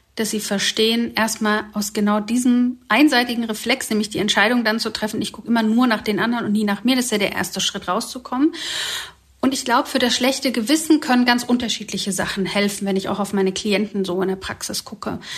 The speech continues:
Das eine ist, finde ich, ein Satz, den hab nicht ich geprägt, aber ich liebe ihn, ist, "Wer lebt, stört." Ich find zu verstehen,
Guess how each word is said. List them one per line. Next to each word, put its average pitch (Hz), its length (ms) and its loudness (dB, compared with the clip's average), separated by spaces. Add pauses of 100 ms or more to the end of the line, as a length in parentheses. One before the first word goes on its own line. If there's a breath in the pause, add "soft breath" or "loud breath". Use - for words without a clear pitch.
(220 loud breath)
Das 247 180 -2
eine 285 400 4
ist, 302 160 0
finde 262 200 0
ich, 254 140 -6
ein 226 120 0
Satz, 220 320 -2
den 226 160 -2
hab 226 140 -4
nicht 226 180 -4
ich 247 180 -4
geprägt, 240 400 -2
aber 208 100 -2
ich 202 120 -4
liebe 240 320 2
ihn, 226 180 0
ist, 226 240 -2
"Wer 214 160 2
lebt, 208 320 2
stört." - 720 -4 (580 loud breath)
Ich - 160 -4
find - 880 -4
zu 254 100 -2
verstehen, 269 840 4